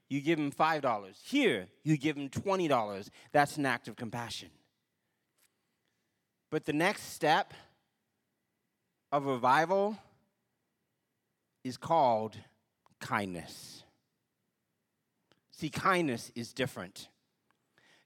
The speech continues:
Kindness means being selfless, compassionate, and merciful. Selfless, compassionate,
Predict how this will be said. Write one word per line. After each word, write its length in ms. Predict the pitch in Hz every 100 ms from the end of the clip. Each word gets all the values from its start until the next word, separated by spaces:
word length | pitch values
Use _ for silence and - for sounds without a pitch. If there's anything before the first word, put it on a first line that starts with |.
| _
Kindness 680 | - 208 233 240 160 135 -
means 300 | 151 151 120
being 240 | 147 123
selfless, 920 | - - 180 202 247 277 - - - - _ _ _ _ -
compassionate, 1040 | 147 117 165 175 - 214 220 226 - - - _ _ _ _ _ -
and 160 | 139
merciful. 600 | 135 139 - 113 98 87 - _ _ _ _ _ _ _ _ _ _
Selfless, 960 | - - 175 214 240 269 311 - - - _ _ _ _
compassionate, 840 | - 131 - 180 196 - 220 220